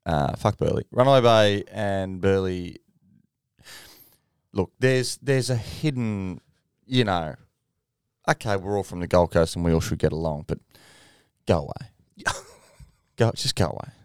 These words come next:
Speaker 1: all
Speaker 2: Yeah.
Speaker 1: right? But Burleigh have been linked to the new Bronc-, to, to, they've, the Titans have dropped them 'cause the Titans have got Chugan.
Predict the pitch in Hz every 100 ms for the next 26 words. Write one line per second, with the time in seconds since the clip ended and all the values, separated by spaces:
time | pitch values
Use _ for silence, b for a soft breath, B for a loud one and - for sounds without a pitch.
0 | _ - 95 - _ _ _ _ _ _
1 | _ _ _ _ _ _ _ _ 196 170
2 | 190 208 254 220 - 135 123 117 113 -
3 | 120 107 107 117 117 95 113 107 - -
4 | 127 104 - - - 127 117 - 127 120
5 | - 120 117 104 - 160 175 180 120 104
6 | - - 190 - _ _ _ _ - 131
7 | 113 110 120 104 92 90 - 98 98